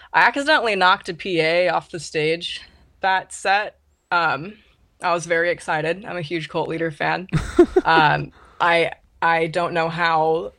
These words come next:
Speaker 1: but I just, like, ripped it <laughs> off. But I put it back.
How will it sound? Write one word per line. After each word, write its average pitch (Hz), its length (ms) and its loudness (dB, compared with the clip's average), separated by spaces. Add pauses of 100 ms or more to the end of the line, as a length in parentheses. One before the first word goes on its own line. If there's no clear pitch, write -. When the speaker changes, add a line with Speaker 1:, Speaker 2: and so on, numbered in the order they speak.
Speaker 1:
but 170 140 0
I 160 160 0
just, 160 360 -6
like, 160 160 -2
ripped 156 400 -6
it 160 260 -2
<laughs> - 640 -4
off. - 640 0 (680)
But 220 120 4
I 226 80 6
put 294 280 2
it 247 240 2
back. 160 400 -2